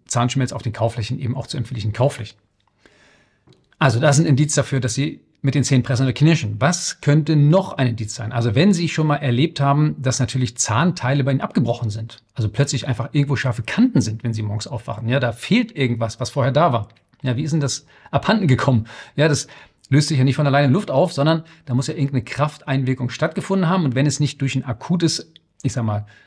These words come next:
Ereignis war, dass Sie auf was Hartes draufgebissen haben, ja, das kann natürlich auch passieren, dass wenn Sie auf was Hartes draufbeißen, dass dann irgendwas abbricht vom Zahn. Ja, aber häufiger ist es einfach so, dass Sie nachts dann irgendwo da gearbeitet haben und dann ist irgendwann irgendeine Struktur,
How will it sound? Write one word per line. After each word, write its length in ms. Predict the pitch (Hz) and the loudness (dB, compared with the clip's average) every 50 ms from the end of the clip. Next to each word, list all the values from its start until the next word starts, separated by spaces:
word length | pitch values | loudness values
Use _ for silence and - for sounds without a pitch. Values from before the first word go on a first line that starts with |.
| _ _ _ _ _ _ _ _ | _ _ _ _ _ _ _ _
Ereignis 480 | - 135 - 127 139 170 180 156 - - | -6 -4 0 0 2 2 2 2 2 2
war, 240 | 151 151 156 151 | 2 2 4 2
dass 120 | 131 120 - | 2 0 -2
Sie 80 | 147 | -4
auf 80 | 131 - | -6 -6
was 160 | 117 - - | -6 -6 -4
Hartes 280 | 110 120 123 110 - - | -4 -4 -2 -4 -6 -4
draufgebissen 600 | - - 120 226 226 - 131 110 113 - 127 117 | 0 2 2 2 4 2 0 0 0 0 0 0
haben, 360 | 104 110 117 151 208 247 226 - - _ _ _ - | 0 0 2 4 2 2 0 -4 -12 _ _ _ -2
ja, 240 | 120 143 180 190 - - | 0 0 0 0 -2 -6
das 100 | 113 - | -10 -8
kann 140 | - 113 | -6 -6
natürlich 220 | 104 - - 107 113 | -4 -4 -4 -2 0
auch 100 | 143 165 | 0 2
passieren, 340 | - 175 - 208 202 190 165 | 2 2 2 2 2 2 2
dass 160 | 117 107 - | 0 -4 -4
wenn 120 | 110 107 | -6 -6
Sie 80 | 104 117 | -6 -4
auf 60 | 107 | -6
was 140 | 107 - - | -6 -6 -8
Hartes 240 | 113 113 107 - _ _ | -8 -10 -10 -12 _ _
draufbeißen, 440 | - 131 151 - - 151 147 143 131 | 2 2 2 4 2 2 2 2 0
dass 100 | 117 - | 0 -2
dann 120 | 127 123 | -2 -4
irgendwas 220 | 123 107 113 104 | -4 -4 -2 0
abbricht 260 | - - - 143 - - | 0 0 0 0 -2 0
vom 140 | 160 156 | -2 -2
Zahn. 320 | - - 180 180 185 185 - - - - - - - _ _ _ _ - | 0 2 2 2 0 -2 -4 -10 -18 -20 -20 -20 -20 _ _ _ _ 2
Ja, 160 | 127 151 185 | 2 4 4
aber 260 | 170 147 139 131 - _ _ _ _ _ - | 4 4 2 0 -4 _ _ _ _ _ 0
häufiger 320 | 139 147 147 190 160 165 | 0 0 2 0 -2 -2
ist 80 | 151 127 | -4 -4
es 40 | - | -6
einfach 220 | - - - 113 | -6 -6 -6 -6
so, 160 | 107 135 139 | -4 -2 -2
dass 120 | 139 135 - | -2 -2 -4
Sie 100 | - 110 | -4 -4
nachts 340 | 101 123 - - - - - _ _ _ _ - | -4 -4 -6 -8 -14 -16 -18 _ _ _ _ -8
dann 140 | - 120 - | -6 -6 -2
irgendwo 240 | - 123 110 120 | 0 0 0 0
da 160 | 113 120 117 120 | 0 -2 -2 -2
gearbeitet 480 | 104 - 135 123 131 165 156 143 - | -4 -2 -2 0 2 2 2 2 2
haben 300 | 135 147 156 165 165 165 | 2 2 2 2 2 0
und 220 | - - 151 107 127 | -2 -4 -4 -2 -2
dann 120 | 123 123 | -2 -4
ist 160 | 127 - - - | -6 -8 -4 0
irgendwann 440 | 135 156 202 196 165 139 139 135 - | 2 4 4 4 2 2 0 0 0
irgendeine 240 | 139 147 147 160 - | 0 0 0 -2 -4
Struktur, 720 | - - 127 107 - - 123 139 147 147 151 151 147 - | -4 -4 -6 -4 -2 0 2 4 4 4 4 2 0 -6